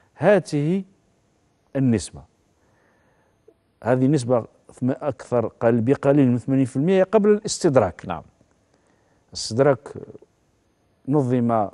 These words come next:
Speaker 1: منذ أيام، وبالتالي ستكون النتيجة أحسن من النتيجة التي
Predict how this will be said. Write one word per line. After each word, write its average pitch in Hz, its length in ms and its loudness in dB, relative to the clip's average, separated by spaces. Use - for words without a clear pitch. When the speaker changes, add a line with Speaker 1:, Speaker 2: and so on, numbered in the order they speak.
Speaker 1:
منذ 117 340 -4
أيام، 156 420 0
وبالتالي 175 840 0
ستكون 180 1200 -2
النتيجة 160 640 -4
أحسن 190 400 -4
من 156 320 -2
النتيجة 135 520 -2
التي 131 400 -4